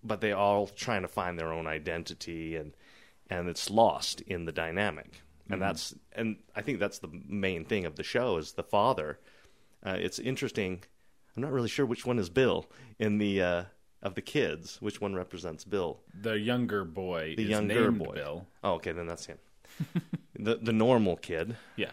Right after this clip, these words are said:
Speaker 1: Yeah, okay, so he's
Speaker 2: The kid
Speaker 1: the,
Speaker 2: who gets
Speaker 1: the,
Speaker 2: beat up a lot and, like,
Speaker 1: the
Speaker 2: he
Speaker 1: mostly normal kid.
Speaker 2: Yeah, the, the one they call him a pussy all the time.
Speaker 1: Yeah. So that, that actually makes a hell of a lot of sense,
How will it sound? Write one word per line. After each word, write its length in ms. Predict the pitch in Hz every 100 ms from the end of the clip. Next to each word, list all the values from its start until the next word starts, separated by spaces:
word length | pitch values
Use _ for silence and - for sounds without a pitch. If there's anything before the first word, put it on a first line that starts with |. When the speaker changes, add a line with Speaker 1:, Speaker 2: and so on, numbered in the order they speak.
| - - -
Speaker 1:
Yeah, 140 | - 92
okay, 220 | 95 82
so 160 | - 98
he's 140 | 110
Speaker 2:
The 40 |
kid 140 | 107 135
Speaker 1:
the, 40 |
Speaker 2:
who 40 | 117
gets 140 | 110
Speaker 1:
the, 60 | 104
Speaker 2:
beat 140 | 113
up 160 | 101 90
a 40 |
lot 320 | 95 92 90 -
and, 120 | 98
like, 160 | 101
Speaker 1:
the 100 | 113
Speaker 2:
he 80 | 113
Speaker 1:
mostly 480 | 120 127 117 - 104
normal 380 | 98 95 90 85
kid. 260 | - 85
Speaker 2:
Yeah, 140 | 101 95
the, 100 | 110
the 200 | - 120
one 200 | 120 113 - -
they 240 | 107 110
call 240 | - 107
him 120 | 98 95
a 40 |
pussy 420 | 85 92 - 78
all 120 | 78 60
the 80 | -
time. 160 | 78
Speaker 1:
Yeah. 220 | 120 92 78 - -
So 300 | - 156 143
that, 340 | 139 151 147
that 180 | 135 131
actually 260 | 120 - 123
makes 220 | 104 98
a 80 | 101
hell 200 | 110 101
of 80 | 87
a 40 |
lot 160 | 87 87
of 80 |
sense, 360 | - 90 175 -